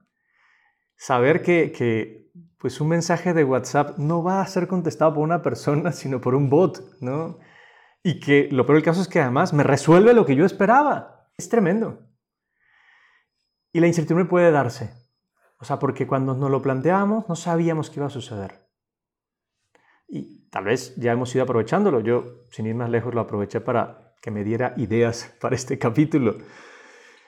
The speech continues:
Pero ese rápido desarrollo del, de la inteligencia artificial y de mucha tecnología sí ha provocado una incertidumbre en muchas personas, llegando al límite de, de hacerse unos cuentos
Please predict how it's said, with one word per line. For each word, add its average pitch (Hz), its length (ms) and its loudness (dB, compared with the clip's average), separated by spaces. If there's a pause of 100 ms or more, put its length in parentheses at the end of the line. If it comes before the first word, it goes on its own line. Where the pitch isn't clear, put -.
(120)
Pero 175 160 6
ese 190 160 4
rápido 196 400 6
desarrollo 160 760 6
del, 123 840 -4
de 131 260 -4
la 131 140 -2
inteligencia 123 640 -2
artificial 139 800 -4
y 147 120 -2
de 120 120 -2
mucha 143 400 -2
tecnología 131 880 -4 (960)
sí - 200 -4
ha 160 80 4
provocado 139 480 0
una 143 80 -2
incertidumbre 127 460 -4
en 131 40 -2
muchas 127 240 -6
personas, - 720 -12 (640)
llegando 143 640 2
al 120 180 -2
límite 160 520 0
de, 117 520 -6
de 101 240 -10
hacerse 107 380 -8
unos 143 180 -6
cuentos 135 640 -4